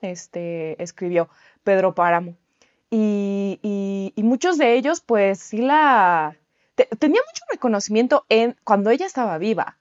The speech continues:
¿no? O sea, después no se le hizo como que a lo mejor la promoción que se le han hecho a los demás, porque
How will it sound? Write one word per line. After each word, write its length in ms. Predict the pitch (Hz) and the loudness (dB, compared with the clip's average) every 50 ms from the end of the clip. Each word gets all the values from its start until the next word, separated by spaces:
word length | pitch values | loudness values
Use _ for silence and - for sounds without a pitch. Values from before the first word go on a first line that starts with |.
| _ _ _ _ _ | _ _ _ _ _
¿no? 220 | - 147 190 - - _ _ _ _ | -10 -8 -8 -10 -12 _ _ _ _
O 80 | - 165 | -18 -16
sea, 480 | - - 170 165 160 160 160 156 156 - _ _ _ _ _ _ _ _ | -12 -10 -6 -6 -2 -2 -2 -2 -4 -6 _ _ _ _ _ _ _ _
después 380 | - 190 180 - - 247 277 349 | -4 -4 -4 4 6 8 8 8
no 140 | 370 415 415 | 6 0 0
se 100 | 403 339 | 2 4
le 100 | 262 233 | 4 4
hizo 220 | 254 233 311 302 | 2 2 -2 -2
como 240 | - 254 214 190 170 | 0 -2 -2 -2 0
que 100 | - 190 | 0 0
a 40 | 185 | 2
lo 80 | 185 185 | 2 0
mejor 360 | 185 180 180 175 208 214 214 | -4 -6 -8 -4 -4 -2 2
la 140 | 233 233 240 | 4 2 2
promoción 600 | - - 190 180 180 170 165 165 - 208 202 208 208 | 2 -2 -6 -6 -6 -8 -10 -6 -4 -4 -4 -2 -2
que 120 | 233 233 | -4 -4
se 180 | - - 190 175 | -4 -4 -4 0
le 100 | 180 175 | 2 2
han 160 | 180 185 196 | 2 2 -2
hecho 200 | 196 190 - 233 | -4 -4 -2 -2
a 60 | 214 | 0
los 180 | 208 190 170 156 | 0 -2 -4 -6
demás, 300 | 160 151 156 156 156 - | -8 -8 -8 -8 -8 -6
porque 320 | - 220 214 - 156 147 | -8 -8 -6 -6 -8 -8